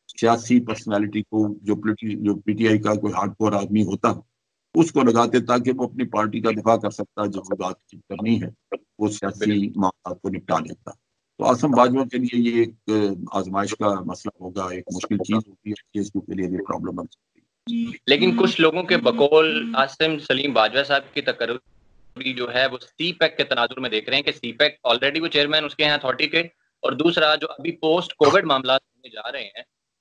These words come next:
Speaker 2: कि सिर्फ China ऐसा मुल्क है जो इससे survive करके निकल आया, Europe और अमेरिका जो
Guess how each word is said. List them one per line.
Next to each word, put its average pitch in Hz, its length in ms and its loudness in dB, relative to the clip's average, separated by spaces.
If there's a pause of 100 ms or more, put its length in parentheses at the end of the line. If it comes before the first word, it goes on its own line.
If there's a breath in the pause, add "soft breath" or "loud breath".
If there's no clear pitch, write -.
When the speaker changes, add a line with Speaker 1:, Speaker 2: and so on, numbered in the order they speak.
Speaker 2:
कि 143 240 2
सिर्फ 170 200 4
China 151 560 2
ऐसा 143 360 0
मुल्क 139 220 -4
है 135 220 2
जो 131 160 -4
इससे 127 180 -12
survive 113 460 0
करके 131 240 0
निकल 117 300 -2
आया, 139 200 2
Europe 123 440 -4
और 143 80 0
अमेरिका 117 420 0
जो 143 140 -8